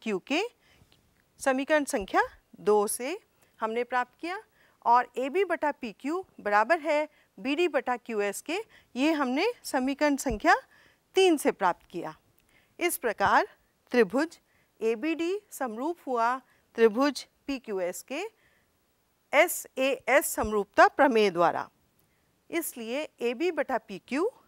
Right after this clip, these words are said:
बराबर हुआ बीडी बटा क्यूएस बराबर हुआ एडी बटा पीएस। इसको समीकरण संख्या चार ले लेते हैं, तथा एरिया त्रिभुज एबीसी बटा एरिया त्रिभुज पीक्यूआर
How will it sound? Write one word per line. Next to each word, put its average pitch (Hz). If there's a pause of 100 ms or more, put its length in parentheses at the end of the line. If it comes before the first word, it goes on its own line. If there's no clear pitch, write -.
(200)
बराबर 220
हुआ 285 (360)
बीडी 277
बटा 254
क्यूएस 220 (360)
बराबर 226
हुआ 277 (360)
एडी 285
बटा 262 (360)
पीएस। 208 (300)
इसको 277
समीकरण 262
संख्या 269 (320)
चार 202
ले 185
लेते 180
हैं, 349 (680)
तथा 285 (840)
एरिया 269 (100)
त्रिभुज 262
एबीसी 247 (360)
बटा 294 (160)
एरिया 233
त्रिभुज 240
पीक्यूआर 233